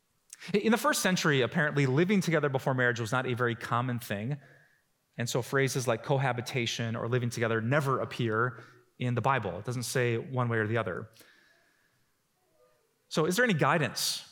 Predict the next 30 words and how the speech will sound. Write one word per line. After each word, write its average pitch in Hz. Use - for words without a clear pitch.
that 127
God 113
has 110
for 110
us? 190
And 156
I 226
would 330
say 339
one 214
passage 185
speaks -
very 156
directly 139
to -
this 113
issue. -
Let 151
me 135
show 135
it 120
to 113
you. 101
Hebrews 151
thirteen, 135
verse 120
four 110
says 107
this, 104
"Marriage 240